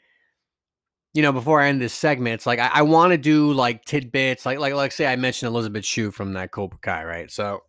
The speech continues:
to me, that, I already know that's a man. I can tell, especially how old she got watching that last season she was in. And, but, you know, there's a part of me, like, I, I don't, oh, I'm gonna do an eight-minute segment on fucking Elizabeth Shue being a man.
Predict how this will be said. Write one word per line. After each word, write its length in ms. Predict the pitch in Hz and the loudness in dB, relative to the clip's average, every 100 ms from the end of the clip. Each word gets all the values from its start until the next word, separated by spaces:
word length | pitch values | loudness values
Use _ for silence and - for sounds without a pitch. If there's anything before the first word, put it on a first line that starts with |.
| _ _ | _ _
to 100 | - | -4
me, 160 | 123 143 | 0 2
that, 160 | 127 127 110 | 2 0 -4
I 120 | 104 | -2
already 260 | 120 120 113 | 0 0 0
know 140 | 113 | 0
that's 200 | 110 101 | -2 -4
a 40 | 101 | -4
man. 300 | 107 104 87 | -2 -2 -2
I 120 | 90 | -6
can 140 | - | -6
tell, 280 | 98 110 101 | 2 4 6
especially 540 | 101 - 127 - 117 104 | 4 2 2 2 0 0
how 200 | 98 101 | 0 2
old 420 | 113 123 123 110 | 4 6 4 0
she 200 | - 98 | -6 -4
got 320 | 101 95 92 _ _ _ _ _ _ _ - | -2 -2 -4 _ _ _ _ _ _ _ -2
watching 440 | 117 117 113 113 | 4 4 2 -2
that 200 | 110 104 | 0 0
last 360 | 101 113 107 - | 0 2 2 0
season 260 | 131 123 107 | -2 -2 -4
she 200 | - 107 | -4 -6
was 180 | 98 | -4
in. 220 | 98 95 90 | -6 -6 -6
And, 280 | 87 87 - _ _ _ _ _ _ - | -10 -12 -16 _ _ _ _ _ _ 2
but, 140 | 220 | 4
you 80 | 220 | 6
know, 60 | 214 | 8
there's 140 | 202 | 6
a 40 | |
part 280 | 202 202 202 | 6 6 6
of 40 | 196 | 6
me, 100 | 196 | 6
like, 160 | 180 | 6
I, 260 | 180 170 170 | 6 4 2
I 40 | |
don't, 120 | 196 | 0
oh, 260 | 185 170 143 | 2 2 2
I'm 180 | 139 160 | -2 -2
gonna 160 | 180 | -2
do 180 | 160 170 | 2 4
an 60 | 156 | 4
eight-minute 400 | 165 175 180 165 | 4 4 4 2
segment 460 | - 156 135 127 | 4 2 4 2
on 140 | 120 113 | 2 0
fucking 320 | - 143 139 | 0 2 4
Elizabeth 380 | 127 127 123 113 | 4 2 0 -2
Shue 260 | - 120 | 0 0
being 500 | 104 110 107 104 104 | 0 0 0 -2 -4
a 60 | 92 | -4
man. 400 | 104 98 87 78 | -2 -2 -4 -10